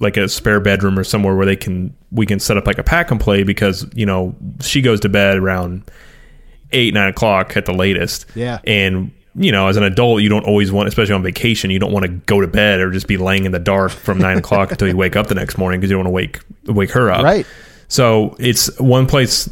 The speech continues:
Speaker 1: now obviously I've talked about this before, we love the Polynesian.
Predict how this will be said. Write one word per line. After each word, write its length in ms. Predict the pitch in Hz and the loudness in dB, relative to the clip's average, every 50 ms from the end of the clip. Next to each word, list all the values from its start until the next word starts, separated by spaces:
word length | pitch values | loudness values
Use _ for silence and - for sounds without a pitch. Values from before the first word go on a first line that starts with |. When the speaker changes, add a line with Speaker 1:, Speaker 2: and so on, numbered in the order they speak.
| - - | -4 -2
Speaker 1:
now 120 | 120 110 107 | 0 0 2
obviously 280 | 104 104 101 - 101 | 0 0 0 0 0
I've 80 | 98 92 | 0 0
talked 160 | - 104 92 104 | 0 0 0 0
about 60 | 95 | -4
this 80 | 95 - | -4 0
before, 200 | - 151 147 127 | 0 2 2 4
we 160 | 117 123 127 | 2 2 2
love 340 | 117 113 113 110 110 101 98 | 4 4 4 4 2 2 0
the 60 | 98 | 0
Polynesian. 720 | - - 107 101 92 90 92 95 95 101 107 104 113 113 | 0 2 2 2 2 2 2 0 2 2 0 0 -2 -2